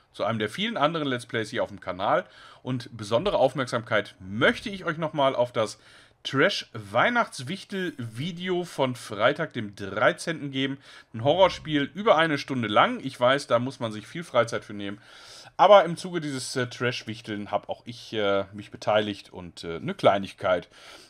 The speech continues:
aufgenommen. Schaut euch gerne mal an. Ähm, ist zwar nicht unten in der Videobeschreibung, aber auf jeden Fall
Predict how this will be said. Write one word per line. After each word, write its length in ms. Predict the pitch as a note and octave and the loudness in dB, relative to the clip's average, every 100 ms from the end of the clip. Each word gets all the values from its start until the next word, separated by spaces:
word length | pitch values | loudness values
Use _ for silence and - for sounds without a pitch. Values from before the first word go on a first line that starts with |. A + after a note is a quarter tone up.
| _ _ | _ _
aufgenommen. 520 | A#2 D3 - A#2 E2 - | 6 6 6 -4 -4 6
Schaut 220 | F#3 B3 | 8 8
euch 220 | G3 - | 4 6
gerne 220 | E3 G3+ | 8 10
mal 160 | F#3 D#3+ | 10 10
an. 360 | D3 F#3 G#3 D3+ | 10 8 4 4
Ähm, 600 | D#3 D#3 D3+ D3+ D3+ D#3+ | 8 12 12 10 2 -4
ist 160 | D3+ - | -8 2
zwar 120 | D3 | 2
nicht 140 | C#3 | 2
unten 160 | D3 C#3 | -2 -2
in 80 | B2+ | 2
der 120 | A#2 | 2
Videobeschreibung, 760 | C#3 C#3+ A#2 - A2+ G#2+ A2 - | 2 0 0 6 6 6 -2 -2
aber 260 | G2+ G2+ | 0 0
auf 160 | G#2 G#2 | -2 -6
jeden 220 | G#2 G#2+ | -10 -10
Fall 360 | - F#2+ F#2+ | -6 -4 -4